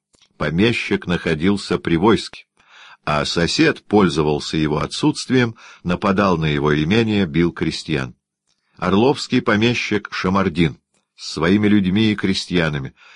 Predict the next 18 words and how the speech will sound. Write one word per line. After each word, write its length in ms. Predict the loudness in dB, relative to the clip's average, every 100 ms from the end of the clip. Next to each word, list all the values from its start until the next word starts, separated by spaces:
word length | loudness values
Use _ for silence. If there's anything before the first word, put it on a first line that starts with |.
| -20 -6
напал 460 | -6 0 2 2
на 80 | 4
людей 380 | 2 4 4 4
и 40 |
крестьян 560 | 2 -2 -2 -2 -2 0
майора 480 | 0 2 2 2 0
Шеншина 680 | -2 -2 -2 -4 -2 -2 -4 -16 -20 _
и 100 | 2
убил 560 | 6 6 6 4 4 0
четырёх 500 | -8 -2 2 2 0
человек, 540 | -4 -2 0 0 -2 -6
бил 380 | 0 4 4 2
и 260 | 2 2
сыскную 600 | 2 -2 -4 -2 0 0
команду, 600 | 0 -2 0 0 -2 -6 -10 -20 -10
отправленную 800 | -10 -6 -4 -2 -2 -2 -2 -4
против 420 | -2 -2 -2 -8
него. 340 | -6 -4 -6